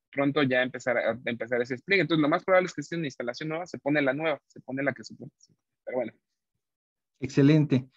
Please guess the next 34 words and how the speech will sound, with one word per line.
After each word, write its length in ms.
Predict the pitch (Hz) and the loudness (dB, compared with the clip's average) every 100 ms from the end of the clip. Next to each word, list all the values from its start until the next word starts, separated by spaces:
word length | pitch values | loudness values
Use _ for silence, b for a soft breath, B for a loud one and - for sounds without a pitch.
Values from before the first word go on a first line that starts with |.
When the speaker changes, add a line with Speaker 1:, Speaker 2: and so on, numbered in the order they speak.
| b - | b 0
Speaker 2:
Sí, 240 | - 147 147 | 2 4 2
eh, 100 | 147 | -2
por 240 | 165 151 | 0 2
cuestiones 400 | 165 170 214 214 | 2 2 2 4
un 80 | 202 | 2
poquito 380 | 170 170 - 170 | 0 -6 -2 0
de 80 | |
tiempo 340 | 147 151 147 156 | 0 -4 -2 -2
necesitamos, 580 | 131 127 139 131 127 120 | 0 -2 0 0 -2 -6
este, 220 | 117 117 | -10 -8
pasar 360 | - 117 123 | -6 -2 0
a 40 | 123 | 0
la 140 | 120 | 0
siguiente 360 | - 120 117 - | -4 -4 -4 -4
presentación, 540 | 131 135 135 143 160 | -6 -4 0 2 4
pero 160 | 165 151 | 6 4
están 200 | 143 160 | 4 2
las 100 | 160 | 2
preguntas 460 | 160 143 143 135 135 | 2 0 0 -2 0
en 100 | 131 | 0
el 80 | |
chat. 180 | 127 147 | 0 -2
No 120 | 160 | -2
sé 180 | 143 139 | -2 -4
si 240 | 135 131 123 b b b | -2 -2 -2 b b b
nos 120 | - 127 | -6 -2
harías 180 | 123 127 | 0 2
de 80 | 135 | 0
favor 420 | 131 117 120 113 | 2 2 0 -2
de 100 | 113 | -6
contestarlas 680 | 117 113 - - 117 117 - | -4 -4 -2 0 2 2 0
al, 280 | 107 107 - | -2 -4 -6
al 220 | 107 104 | -6 -6
final. 440 | - 110 120 165 | -2 2 2 0